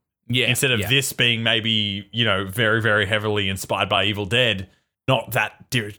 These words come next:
Speaker 2: dissimilar to Evil Dead in actual
Speaker 1: Mm.
Speaker 2: content, though.
Speaker 1: Yeah.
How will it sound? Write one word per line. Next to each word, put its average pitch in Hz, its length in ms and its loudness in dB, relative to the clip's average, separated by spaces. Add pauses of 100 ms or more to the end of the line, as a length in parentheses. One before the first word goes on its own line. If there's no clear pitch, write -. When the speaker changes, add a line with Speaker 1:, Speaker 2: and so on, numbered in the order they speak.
Speaker 2:
dissimilar 107 520 0
to 101 200 -2
Evil 95 240 -2
Dead 90 500 -2
in 104 120 -2
actual 92 500 -2
Speaker 1:
Mm. 80 40 -8
Speaker 2:
content, 95 640 -6
though. 82 300 -8 (500)
Speaker 1:
Yeah. 92 320 -2